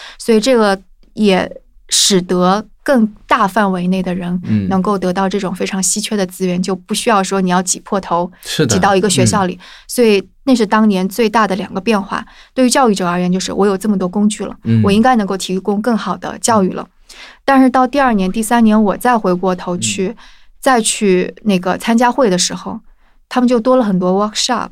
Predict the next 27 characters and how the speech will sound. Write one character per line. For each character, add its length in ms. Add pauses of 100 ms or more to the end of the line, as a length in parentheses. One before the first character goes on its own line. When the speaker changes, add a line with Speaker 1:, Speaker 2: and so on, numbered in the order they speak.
(120)
Speaker 1:
然 120
后 100
这 100
些 140
workshop 420
是 120
什 140
么 100
工 140
作 140
坊？ 200 (560)
是 240
在 180
讨 220
论 160
说 180
他 160
们 100
在 160
具 160
体 380
在 220
操 240
作 180
的 80
时 160
候 260